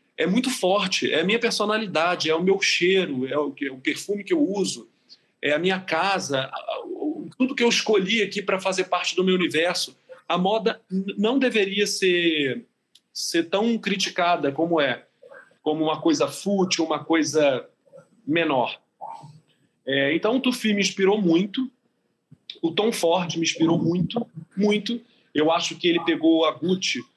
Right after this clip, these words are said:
é, acabada na década de noventa e ele revolucionou, revolucionou fazendo mocassim.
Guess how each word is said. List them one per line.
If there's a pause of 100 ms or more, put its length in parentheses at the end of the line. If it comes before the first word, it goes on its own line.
(400)
é, (100)
acabada
na
década
de
noventa
e
ele
revolucionou, (260)
revolucionou (140)
fazendo
mocassim.